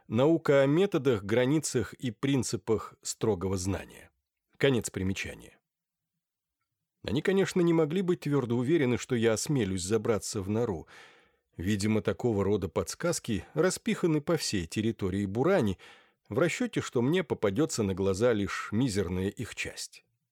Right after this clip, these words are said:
Однако, чем меньше подсказка замаскирована, тем больше ей вроде бы хочется доверять. А значит, она тем вернее собьет меня с толку.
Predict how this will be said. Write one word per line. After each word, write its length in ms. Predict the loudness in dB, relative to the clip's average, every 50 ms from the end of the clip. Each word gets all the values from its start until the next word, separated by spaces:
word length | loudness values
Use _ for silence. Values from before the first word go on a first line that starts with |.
| _ _ _ _ _ _ _ _ _ _ _ _ _ _ _ _
Однако, 420 | -8 -6 -4 -2 -4 -2 -2 -2
чем 220 | -2 0 0 2 2
меньше 400 | 2 2 0 -2 -2 -4 -6 -4
подсказка 600 | -2 -2 -2 -2 -2 0 0 0 0 -2 -4 -4
замаскирована, 840 | -2 0 0 -2 -2 -4 -4 -4 -2 0 2 2 2 2 2 0 -2 -4 -10 -20 -20 -20 -20 _ _ _ _ _ _ _
тем 240 | -4 -2 -2 -2 0
больше 320 | 0 -2 -2 -2 -4 -2
ей 160 | 0 0 0 2
вроде 300 | 2 2 2 0 0 -2
бы 120 | -2 -2
хочется 560 | -2 -2 -4 -4 -4 -6 -8 -8 -6 -4 -4
доверять. 680 | -2 0 0 0 0 0 0 0 -2 -2 -6 -12 -18 -20 _ _ _ _ _ _ _ _ _ _ _
А 160 | -10 -8 -8 -4
значит, 360 | -2 -2 -2 0 0 0 0
она 180 | 2 2 2 2
тем 200 | 2 2 2 4
вернее 460 | 4 2 2 2 2 2 2 0 0
собьет 460 | 0 0 0 0 2 0 0 0 0
меня 220 | 0 -2 0 -2 -2
с 120 | -4 -6
толку. 460 | -6 -8 -8 -8 -10 -14 -16 -16 -18